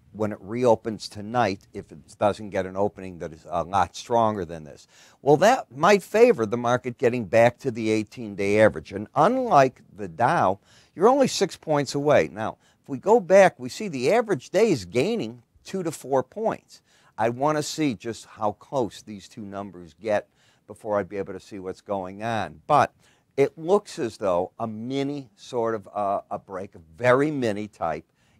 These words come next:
is in the works right now. The NASDAQ losing its embedded reading if prices were to settle like this. As I said, you gotta go to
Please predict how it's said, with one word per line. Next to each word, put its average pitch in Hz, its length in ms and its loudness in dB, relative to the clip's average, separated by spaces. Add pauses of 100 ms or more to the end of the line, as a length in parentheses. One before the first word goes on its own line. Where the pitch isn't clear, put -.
is 113 200 -6
in 107 180 -4
the 101 100 -8
works 113 420 -2
right 85 300 -4
now. 98 320 -8 (540)
The 117 100 -2
NASDAQ 113 560 -2 (220)
losing 110 600 -6
its 139 300 2
embedded 95 520 -4
reading 101 500 -10
if 151 300 2 (100)
prices 104 500 -4
were 92 200 -8
to 101 240 -10
settle 92 340 -6
like 87 220 -6
this. 117 240 -12
As - 60 -20
I 92 120 -2
said, 90 280 -4
you 73 60 -20
gotta 92 200 -4
go 92 180 -6
to 92 220 -20